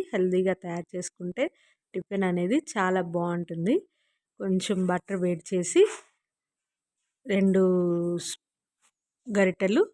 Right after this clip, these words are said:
వేసుకోవాలి. పిల్లలకి పాన్ కేక్ లాగా చాలా బాగుంటుంది.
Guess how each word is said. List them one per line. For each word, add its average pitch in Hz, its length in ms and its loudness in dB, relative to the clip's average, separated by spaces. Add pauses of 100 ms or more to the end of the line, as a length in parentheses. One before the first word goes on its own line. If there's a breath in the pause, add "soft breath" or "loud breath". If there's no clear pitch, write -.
(160)
వేసుకోవాలి. 185 680 2 (600)
పిల్లలకి 202 520 2 (220)
పాన్ 196 300 4 (100)
కేక్ 185 320 0
లాగా 170 380 -2 (160)
చాలా 185 480 0
బాగుంటుంది. 175 720 0